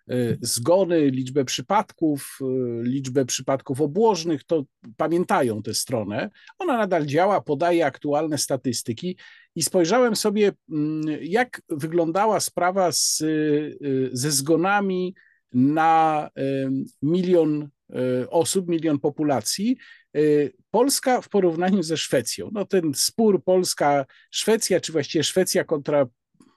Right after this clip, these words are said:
duża część, duża re-, część reszty świata, jeżeli chodzi o politykę, strategię covidową, pamiętamy, e, doskonale. I z tego sprawdzenia wynikło tak, że do dzisiaj to tak wygląda, że w Polsce tych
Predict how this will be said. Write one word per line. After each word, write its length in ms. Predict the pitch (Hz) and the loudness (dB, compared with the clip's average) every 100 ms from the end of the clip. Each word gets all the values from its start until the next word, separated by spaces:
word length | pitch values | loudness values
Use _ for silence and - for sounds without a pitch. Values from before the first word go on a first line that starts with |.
| _ 117 | _ -6
duża 380 | 117 175 165 | 0 2 2
część, 340 | 139 180 160 131 | 2 0 0 0
duża 260 | 170 165 | 0 2
re-, 180 | 156 165 131 | 2 2 -2
część 280 | - 175 147 | 0 0 2
reszty 360 | 165 190 - 143 | 2 2 0 -6
świata, 600 | - 160 123 - 160 208 - - _ _ - | -4 -2 -2 0 -2 -2 -10 -20 _ _ 0
jeżeli 300 | 143 165 165 | 0 0 0
chodzi 320 | 190 160 165 | 0 0 0
o 80 | 143 | 2
politykę, 540 | 160 147 175 147 135 | 2 0 0 -2 -2
strategię 540 | - 151 143 165 160 | -2 -2 -2 -2 -2
covidową, 560 | 143 151 131 135 165 165 | -2 -2 0 -2 0 0
pamiętamy, 680 | 165 160 160 185 165 120 101 _ _ _ | 0 0 0 2 2 2 -2 _ _ _
e, 280 | - 120 123 | 0 2 2
doskonale. 640 | 120 143 - 147 135 110 101 | 2 -2 0 2 2 0 -2
I 260 | 151 160 - 139 _ | -6 -10 -14 -20 _
z 100 | - | -4
tego 220 | - 269 302 | -2 0 0
sprawdzenia 720 | - 220 185 190 240 233 214 - | 0 0 2 2 2 2 0 0
wynikło 500 | 151 202 214 208 202 | 2 2 2 0 0
tak, 240 | 139 117 | -2 -2
że 100 | 120 | -2
do 160 | 127 170 | 0 2
dzisiaj 420 | 185 196 131 107 | 2 2 0 -2
to 100 | 117 | -4
tak 160 | 123 | -4
wygląda, 520 | 123 127 123 92 90 - - - _ - | -4 -2 0 -2 -8 -12 -20 -20 _ -4
że 360 | 120 165 156 - | 4 4 4 0
w 120 | - | -6
Polsce 640 | - 220 269 - 214 196 - 127 | 0 2 2 0 2 2 -2 -2
tych 260 | - 139 | 0 -2